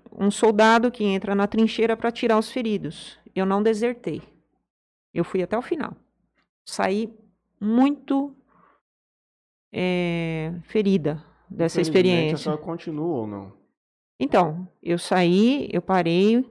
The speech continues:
Speaker 1: três semanas pra me recuperar, porque eu
Speaker 2: Uhum.
Speaker 1: tive um burnout.
Speaker 2: Uhum.
Speaker 1: Porque não só essa, é, dinâmica toda que ultrapassou todos os horários, sem comer direito, enfim, mas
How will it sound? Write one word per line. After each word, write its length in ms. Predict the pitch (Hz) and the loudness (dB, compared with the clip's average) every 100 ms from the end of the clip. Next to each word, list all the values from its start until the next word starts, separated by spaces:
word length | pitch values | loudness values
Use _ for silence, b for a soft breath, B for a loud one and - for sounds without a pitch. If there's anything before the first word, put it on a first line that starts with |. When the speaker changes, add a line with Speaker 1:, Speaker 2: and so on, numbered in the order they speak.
| - _ _ | -12 _ _
Speaker 1:
três 220 | 156 175 | 0 0
semanas 640 | - 170 165 180 220 247 | 0 -2 0 0 -2 -4
pra 140 | - 175 | -4 -2
me 100 | 170 | 0
recuperar, 680 | 170 - 165 151 160 202 226 | -2 -2 -4 -2 0 0 0
porque 160 | 190 | -4
eu 20 | |
Speaker 2:
Uhum. 60 | 180 | -2
Speaker 1:
tive 200 | 185 170 | -2 0
um 80 | 170 | 2
burnout. 760 | 170 160 147 160 208 - - _ B | 2 2 -2 -2 -2 -6 -16 _ B
Speaker 2:
Uhum. 180 | 107 92 B B B B - | -12 -12 B B B B -16
Speaker 1:
Porque 300 | 160 196 185 | -6 0 0
não 840 | 190 233 277 285 269 240 190 170 - | 2 2 2 2 0 0 -2 -6 -12
só 580 | - - 190 175 165 180 _ | -8 2 4 4 0 -6 _
essa, 720 | - 185 185 - 170 156 151 160 - _ _ _ _ _ _ _ _ - | -2 0 0 0 0 2 -2 -8 -16 _ _ _ _ _ _ _ _ -10
é, 440 | 170 160 156 147 151 175 _ | -6 -4 -4 -6 -10 -16 _
dinâmica 840 | 165 170 175 190 220 226 185 - 165 | -4 0 2 4 4 4 4 0 -2
toda 480 | 180 196 190 156 | 4 6 6 2
que 160 | 156 170 | 0 -2
ultrapassou 540 | 156 170 160 - 180 | 0 -2 -2 -2 -4
todos 300 | 170 185 170 | -2 -2 -2
os 140 | 170 160 | -4 -2
horários, 1120 | 156 156 180 190 175 156 156 - - - - | -2 0 2 2 2 0 -6 -12 -18 -18 -8
sem 160 | - 185 | -2 0
comer 260 | 175 170 170 | 0 -2 -4
direito, 880 | 165 151 165 196 196 175 170 156 156 | -6 -4 0 2 4 2 -2 -8 -8
enfim, 440 | 170 170 214 233 208 | -8 -6 -4 -2 -2
mas 400 | 170 180 202 | -4 -6 -10